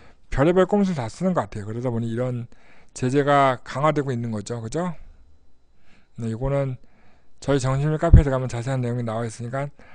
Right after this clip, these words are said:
한번 보십시오. 도와줄게. 한번 참고하세요. 네. 다음 순서는요.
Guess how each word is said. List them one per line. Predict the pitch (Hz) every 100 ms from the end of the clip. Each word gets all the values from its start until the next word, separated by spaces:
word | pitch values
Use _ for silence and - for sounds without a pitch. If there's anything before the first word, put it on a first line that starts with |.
| -
한번 | - 147 -
보십시오. | 151 - - 135 117
도와줄게. | 123 123 117 - 113 - - -
한번 | - 170
참고하세요. | 165 180 185 151 147 139
네. | 131 127 - - - - -
다음 | - 170
순서는요. | 175 190 185 175 190 220 160 117